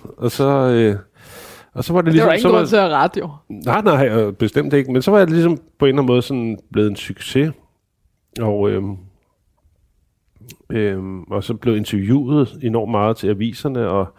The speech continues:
Speaker 1: bogen solgte, og alle på Gyldendal elskede mig lige pludselig. Der var sådan folk, der sagde til mig, at jeg altid godt kunne lide, jeg altid godt kunne lide det, du skrev, sagde de sådan la-, lidt lavt. <laughs> Jeg tror ikke, det er rigtigt. Altså, det er sådan lidt...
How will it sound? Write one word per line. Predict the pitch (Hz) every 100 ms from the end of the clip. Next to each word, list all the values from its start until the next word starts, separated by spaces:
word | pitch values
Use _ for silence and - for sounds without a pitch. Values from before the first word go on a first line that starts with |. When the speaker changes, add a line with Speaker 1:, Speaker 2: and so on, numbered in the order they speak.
| - - - - - _ -
Speaker 1:
bogen | 131 135
solgte, | 135 - 104 123 127 143 120
og | 95 95 92 -
alle | 123
på | 147
Gyldendal | 127 135 131 123 98
elskede | 98 117 - 139
mig | 117
lige | 120
pludselig. | - 113 - 139 127 117 101
Der | 107
var |
sådan | 101 117
folk, | 98 107
der | 104
sagde | - 101
til | 101
mig, |
at | 95
jeg | 95
altid | - 110
godt | 101 95
kunne | - 90
lide, | -
jeg | 76
altid | - - -
godt | 101
kunne | - 95
lide | 87
det, | 98 87
du |
skrev, | 95 - 78 -
sagde | - 98 92
de |
sådan | 92 87 92
la-, | 101 - - - -
lidt | 110 113
lavt. | 117 - - 196 - - 180 - -
<laughs> | - - 170 -
Jeg | 196 143
tror | - - 151
ikke, | - - -
det | 135
er | -
rigtigt. | 107 - - - _ - - 131 -
Altså, | 123 - 123 - _ - 131 - - 147 - -
det | 135
er |
sådan | 113 120 110
lidt... | 107